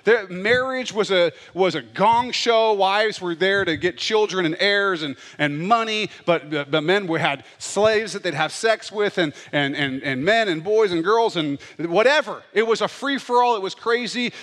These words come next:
They couldn't take pictures, but they'd draw pornography on the walls. It was, they were obsessed with sex. And so that's the culture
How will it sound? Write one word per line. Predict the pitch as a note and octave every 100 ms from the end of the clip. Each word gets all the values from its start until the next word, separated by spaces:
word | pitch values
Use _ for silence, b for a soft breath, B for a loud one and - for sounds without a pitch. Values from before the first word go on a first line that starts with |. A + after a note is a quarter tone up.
| B
They | G3
couldn't | F3+ - C#4 A#3+
take | A#3 A#3
pictures, | A#3+ B3 B3+ F3+
but | G3
they'd | A3+ D#3+
draw | E3 G3 A#3
pornography | - A#3+ G3+ G#3 A3 - A#3
on | G#3
the | F#3
walls. | E3 G#3 A3+ - B -
It | B3
was, | A#3 G#3+ - B -
they | G#3
were | A#3+ A3 G#3+ - _ _ _ _
obsessed | G#3 D#3 - - G#3+ E3+ - -
with | D#3+
sex. | - F3+ G#2+ - - - B B -
And | F3+
so | G3
that's | G#3 A#3
the | F#3+
culture | - E4 F4 F4 G3 B2